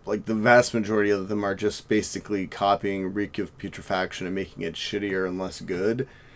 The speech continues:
And like any seminal album, there's, you know, that kind of thing happens.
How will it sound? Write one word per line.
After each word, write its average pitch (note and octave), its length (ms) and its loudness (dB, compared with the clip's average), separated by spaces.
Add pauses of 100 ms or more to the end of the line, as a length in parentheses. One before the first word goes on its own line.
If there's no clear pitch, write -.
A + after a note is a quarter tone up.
(460)
And G#2+ 520 2 (840)
like A2 300 4
any G#2+ 440 2 (260)
seminal G#2+ 600 4
album, F#2 580 0
there's, F#2+ 360 -4
you G#2+ 100 -2
know, F2+ 140 -2
that F#2 360 -2
kind G#2 200 -2
of F2+ 60 -6
thing F2+ 180 -6
happens. - 720 -6